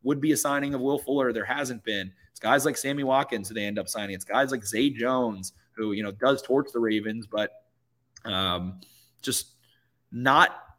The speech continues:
a lot out there at the end of the day, and they're not gonna go trade a first-round pick for someone. So I think that fans are just pretty fed up with it. Um, you know, Marvin Jones, Kendrick Bourne,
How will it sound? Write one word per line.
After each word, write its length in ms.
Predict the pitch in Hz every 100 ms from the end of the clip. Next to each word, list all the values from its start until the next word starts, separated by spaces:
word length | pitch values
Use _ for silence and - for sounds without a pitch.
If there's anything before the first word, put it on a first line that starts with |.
| _ - _ _ 120
a 80 |
lot 320 | 123 135 180 -
out 300 | 135 214 -
there 200 | 107 113
at 100 | 113
the 100 | 131
end 120 | 151
of 60 | 131
the 60 |
day, 240 | 131 147 165
and 100 | 127
they're 60 |
not 220 | 117 139
gonna 120 | 147 139
go 120 | 135
trade 340 | - 131 139
a 20 |
first-round 460 | 123 131 - 135 120
pick 160 | 135 -
for 100 | 117
someone. 460 | 110 110 107 104
So 380 | 104 117 110 107 - _ -
I 60 |
think 180 | 113 120
that 200 | 123 113
fans 240 | - 123 127
are 60 |
just 160 | 127 120
pretty 160 | 131 120
fed 260 | - 123
up 160 | 120 123
with 200 | 135 151
it. 180 | 151 - - _ _
Um, 480 | - 95 92 92 92
you 80 | 110
know, 140 | 107 107
Marvin 460 | 107 131 143 143
Jones, 360 | 127 139 123 113
Kendrick 360 | 131 131 143
Bourne, 360 | 131 135 127